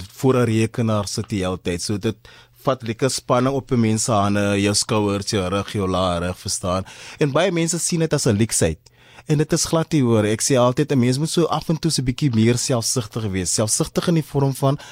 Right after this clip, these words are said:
dat jy moet na jouself kyk sodat jy na ander kan kyk. En baie mense sien dit as 'n leksheid, maar ek sal sê dit is 'n,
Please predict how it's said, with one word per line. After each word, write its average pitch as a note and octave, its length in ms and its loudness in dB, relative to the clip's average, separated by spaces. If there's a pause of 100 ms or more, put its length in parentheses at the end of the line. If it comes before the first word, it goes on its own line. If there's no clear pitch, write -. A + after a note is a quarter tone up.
(140)
dat G2 160 -2
jy A#2 80 2
moet B2 220 -2
na A#2+ 120 0
jouself A2+ 540 -2
kyk A2 160 -2
sodat G#2 300 -2
jy G#2 340 0
na G#2 220 2 (160)
ander D3 320 2
kan F#2+ 240 -2
kyk. D#2+ 280 -6 (460)
En B2 320 4
baie A#2+ 260 2
mense C3+ 300 0
sien C3+ 220 2
dit A#2+ 160 0
as A#2 180 0
'n G2+ 340 0
leksheid, B2 500 0
maar G2 140 -4
ek A#2+ 100 -6
sal C3+ 200 2
sê C3 240 0
dit A2 200 -2
is A2 200 0
'n, G#2 320 2